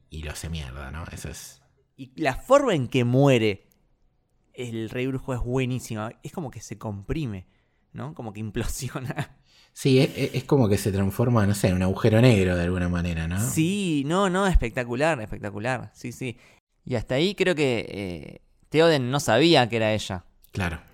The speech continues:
Speaker 2: Porque ella estaba usando el casco, se había infiltrado en el ejército porque el mismo Theoden le había pedido que, que no vaya. Así que bueno, hizo la de Mulan. Y la sorpresa de Theoden de que,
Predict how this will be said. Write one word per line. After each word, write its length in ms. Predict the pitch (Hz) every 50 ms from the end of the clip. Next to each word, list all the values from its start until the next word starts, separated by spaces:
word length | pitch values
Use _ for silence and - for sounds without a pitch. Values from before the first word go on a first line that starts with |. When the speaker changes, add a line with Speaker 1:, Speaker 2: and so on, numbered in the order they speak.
| - - - _
Speaker 2:
Porque 240 | - 107 107 101 123
ella 200 | 131 - 165 143
estaba 560 | 127 - - 139 135 131 131 127 120 117 110
usando 320 | 110 - - 127 127 127
el 80 | 120 107
casco, 480 | - 143 143 - - - 175 190 202 - - _ _ _ _ _ _ _
se 140 | - - 117
había 160 | 113 120 131
infiltrado 600 | 135 117 - 120 110 98 - 135 143 156 165 160
en 40 | 135
el 140 | 117 110 107
ejército 500 | 107 98 135 143 143 - 175 151 151 131
porque 480 | 110 104 104 98 101 98 95 90 95 - -
el 100 | 110 113
mismo 340 | 117 143 151 151 147 139 -
Theoden 380 | - 147 160 165 151 135 123
le 80 | 113 104
había 220 | 110 127 147 123
pedido 400 | - 123 120 139 156 156 147 131
que, 420 | 110 113 113 110 107 107 104 101 101 -
que 80 | 104
no 120 | 107 117 135
vaya. 400 | 170 175 143 - - 107 95 - _ _ _ _ _ _
Así 220 | - 107 - 156
que 80 | 139 139
bueno, 320 | 160 170 135 110 95 - _
hizo 280 | - 147 - - 151 143
la 180 | 135 123 117
de 320 | 113 110 107 107 107 101 98
Mulan. 600 | 98 101 104 113 120 135 143 135 113 101 92 - _ _ _ _ _ _ _
Y 100 | - 120
la 100 | 113 104
sorpresa 380 | - 113 107 92 113 113 - 127
de 140 | 117 120 110
Theoden 480 | 104 127 127 127 131 143 147 147 131
de 160 | 110 113 107
que, 280 | - - 127 135 143 139